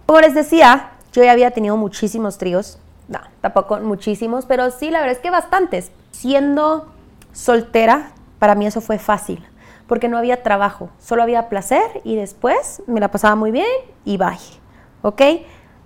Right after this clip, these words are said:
Después todo se fue a la mierda, <laughs> cuando, cuando en realidad tuve un trío con mi pareja.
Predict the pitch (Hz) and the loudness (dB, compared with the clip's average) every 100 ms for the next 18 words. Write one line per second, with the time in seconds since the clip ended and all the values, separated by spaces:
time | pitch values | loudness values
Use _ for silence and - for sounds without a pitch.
0 | - 240 254 - 269 311 339 - 262 285 | 2 4 4 0 2 2 2 -2 0 2
1 | 320 254 220 240 196 - - - _ - | 0 0 0 0 -2 -6 -8 -12 _ -4
2 | 285 269 240 214 208 - - - - _ | 0 4 4 2 -2 -14 -14 -14 -16 _
3 | _ _ _ _ 320 302 294 277 269 254 | _ _ _ _ 4 6 4 2 2 4
4 | 254 262 277 262 254 254 247 - 226 220 | 2 2 -2 0 0 0 -4 -4 -2 -2
5 | - 233 202 190 247 339 180 | -2 -2 -2 0 0 -2 -8